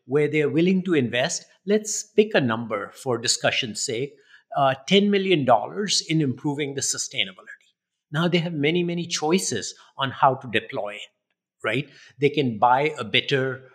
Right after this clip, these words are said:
raw material, or they can package their product in a way that, uh, the cost of, uh, landfill is cheaper. You can use less water,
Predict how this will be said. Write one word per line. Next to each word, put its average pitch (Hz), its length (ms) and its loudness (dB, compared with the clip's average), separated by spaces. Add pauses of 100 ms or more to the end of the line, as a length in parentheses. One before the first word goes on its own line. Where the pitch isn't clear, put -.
(100)
raw 110 220 0
material, 185 800 -4 (340)
or 139 160 2
they 127 140 2
can 123 260 -2 (140)
package 143 800 0 (360)
their 127 320 2
product 131 720 0
in 131 140 -2
a 120 100 -2
way 123 300 -2
that, 120 380 2 (340)
uh, 147 120 -8
the 123 100 0 (140)
cost 165 600 2
of, 120 320 0 (260)
uh, 110 380 0
landfill 131 720 0
is - 180 0
cheaper. 175 580 0 (420)
You 127 160 -4
can 127 180 0
use 127 240 0
less 160 320 4
water, 180 480 -2